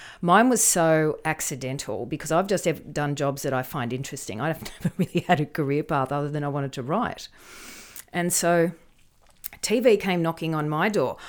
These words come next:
I was happily making nine hundred bucks a week, working nine till twelve on a Friday morning and then writing all my <laughs> fictional stuff.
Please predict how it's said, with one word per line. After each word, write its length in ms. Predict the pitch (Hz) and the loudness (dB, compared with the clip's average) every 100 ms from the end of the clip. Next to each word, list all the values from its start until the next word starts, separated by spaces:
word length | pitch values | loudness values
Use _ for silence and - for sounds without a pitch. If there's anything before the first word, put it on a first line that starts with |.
| - - | -16 4
I 180 | 208 | 6
was 160 | 311 - | 6 4
happily 340 | - 180 233 | 2 0 0
making 280 | 175 139 151 | -2 -2 -2
nine 180 | 151 160 | -2 0
hundred 220 | 170 151 | -2 -2
bucks 240 | 135 127 - | -2 -4 -2
a 60 | |
week, 240 | 143 147 139 | -2 -2 -2
working 340 | 147 139 156 | -6 -4 -4
nine 220 | 147 147 | -2 -4
till 240 | 147 143 131 | -6 -8 -8
twelve 380 | - 151 151 | -4 -2 -2
on 80 | 139 | -2
a 40 | 139 | -6
Friday 360 | - 147 139 | -4 -4 -2
morning 360 | 135 165 170 131 | 0 0 0 0
and 80 | 139 | -2
then 120 | 143 | -2
writing 260 | 151 156 | 0 0
all 80 | 143 | -2
my 120 | 135 | -2
<laughs> 120 | 131 165 | -4 -6
fictional 320 | - 180 175 | -2 0 0
stuff. 420 | 151 - 151 - | -2 -2 -4 -6